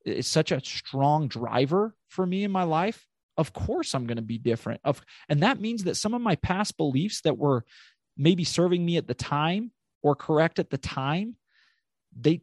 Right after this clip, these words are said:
they no longer serve me because I've learned more. I've had more experiences. And it's my job and duty to change and let go of those things that I have to let go of so that I can be better for those around me, so that I can be better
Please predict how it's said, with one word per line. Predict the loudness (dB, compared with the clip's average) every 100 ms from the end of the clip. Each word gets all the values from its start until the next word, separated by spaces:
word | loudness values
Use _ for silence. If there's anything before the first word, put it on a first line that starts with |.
| -4
they | -2
no | 0 0
longer | 0 0 -2
serve | 0 2 2
me | 2
because | 0 0
I've | 0 0
learned | 0 0 2 2 0
more. | -2 0 2
I've | 2
had | 2 -2 -2
more | -2 0 0
experiences. | 0 -4 -2 0 0 -4 -6 -10 -10 -12 -16 _ _ _ _
And | 2
it's | 2 0
my | -2 0 2
job | 6 6 6
and | 4 2
duty | 4 6 4
to | 0
change | -2 -2 -2 0 -2 -2 -6 -16 _ 0
and | 2
let | 2 0 -2 -2
go | 2 4 4
of | 2
those | 0 0 0
things | -2 -4
that | 0
I | 2 2
have | 2 -2
to |
let | -2 -2 -2
go | -2 0
of | 0 -2 _ _ _
so | 2 4
that | 4
I | 2
can | 0 -2
be | -2 -4
better | -2 2 2 2 -2 -6 _ _ _
for | 0 0
those | 6 6 6
around | 4 0 0
me, | -4 -8 -12 _ _ _
so | -2
that | 2
I | 4 4
can | 2
be | 0 0
better | 4 6 6 4